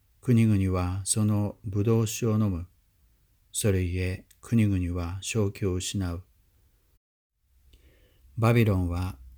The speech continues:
たちまち倒れて砕かれる。バビロンのために泣き叫べ。その痛みのために乳香を取れ。もしかしたら癒されるかもしれない。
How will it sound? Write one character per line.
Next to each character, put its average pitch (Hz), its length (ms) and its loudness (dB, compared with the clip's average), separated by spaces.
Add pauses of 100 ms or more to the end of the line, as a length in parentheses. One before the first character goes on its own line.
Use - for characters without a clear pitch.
(760)
た 107 140 2
ち - 140 0
ま 113 120 4
ち 110 320 -4
倒 113 220 4
れ 104 100 2
て 95 140 -10
砕 104 260 -2
か 104 140 -4
れ 92 100 -2
る。 90 240 -6 (800)
バ 135 120 6
ビ 135 100 8
ロ 113 140 4
ン 101 60 2
の 98 100 0
た 113 120 -2
め 104 140 4
に 95 320 -4 (140)
泣 101 140 -2
き - 120 -8
叫 107 260 -2
べ。 92 260 -4 (840)
そ - 180 0
の 110 120 6
痛 110 200 2
み 113 120 6
の 110 120 4
た 110 140 0
め 107 140 4
に 90 160 0
乳 107 260 2
香 117 140 0
を 107 160 2
取 101 200 -4
れ。 87 160 -6 (600)
も 110 80 0
し - 100 -2
か 92 140 -4
し - 80 -8
た 107 140 -4
ら 90 220 -4 (440)
癒 104 220 2
さ 123 180 2
れ 113 100 4
る 95 100 -2
か 110 120 -2
も 98 140 2
し - 160 -6
れ 87 100 -4
な 87 160 -6
い。 87 140 -12